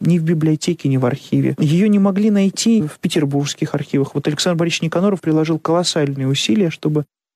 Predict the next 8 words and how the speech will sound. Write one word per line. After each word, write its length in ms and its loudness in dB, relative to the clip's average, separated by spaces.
найти 340 2
этот 260 -2
текст, 420 -4
получить 640 -2
данные 720 0
о 240 0
новгородских 640 0
колоколах. 760 -2